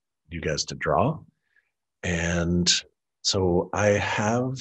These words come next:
them saved on my computer. And what I wanna do for a first step is to, I'll show you where they are. I've got a folder in no particular order with no great names here, just directly from my phone,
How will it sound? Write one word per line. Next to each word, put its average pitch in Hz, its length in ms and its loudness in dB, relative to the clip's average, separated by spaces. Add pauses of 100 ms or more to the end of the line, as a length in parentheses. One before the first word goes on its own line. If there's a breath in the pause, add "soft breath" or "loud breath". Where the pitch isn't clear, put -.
(300)
them 90 400 0
saved 82 400 -2
on 80 100 0
my 67 160 -2
computer. 98 680 -2 (1120 soft breath)
And 80 120 -2
what 87 160 2
I 104 80 4
wanna 92 280 2
do 101 520 2
for 80 160 0
a 78 60 -2
first - 480 2
step 113 360 -2 (720)
is 87 600 0
to, 87 580 0
I'll 73 80 -2
show 76 200 -2
you 73 140 -2
where 71 160 0
they 67 140 -2
are. 117 420 -2 (380)
I've - 180 -12
got 62 120 -4
a - 40 -10
folder 107 640 0 (1000 soft breath)
in 62 140 -14
no 64 120 -4
particular - 520 -6
order 104 260 4
with 78 200 0
no 71 160 -2
great 67 320 -4
names 98 440 2
here, 101 500 0 (120)
just - 240 -8
directly 71 360 -6
from 76 160 -8
my 64 160 -6
phone, 107 440 0